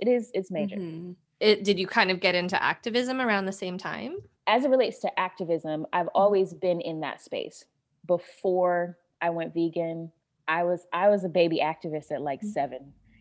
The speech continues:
Speaker 1: You know what I mean? <laughs> So I've
Speaker 2: Yeah.
Speaker 1: always had a passion for, uh, speaking up for those who may not have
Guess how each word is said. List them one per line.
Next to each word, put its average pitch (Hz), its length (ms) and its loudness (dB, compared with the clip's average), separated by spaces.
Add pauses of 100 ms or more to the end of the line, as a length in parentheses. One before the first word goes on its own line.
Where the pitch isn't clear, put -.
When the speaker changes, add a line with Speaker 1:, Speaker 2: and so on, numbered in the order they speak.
Speaker 1:
You 185 100 -2
know 180 60 4
what 175 80 2
I - 20 2
mean? 180 180 2
<laughs> - 0 -
So 226 120 -4 (140)
I've - 280 8 (360)
Speaker 2:
Yeah. 220 220 8
Speaker 1:
always 233 280 10
had 226 180 8
a 190 60 6
passion 185 540 -2
for, 165 600 2 (600)
uh, 160 340 0
speaking - 540 0
up 180 160 2
for 190 80 4
those 165 400 2
who 180 180 -2
may 170 200 2
not 160 200 0
have 165 480 4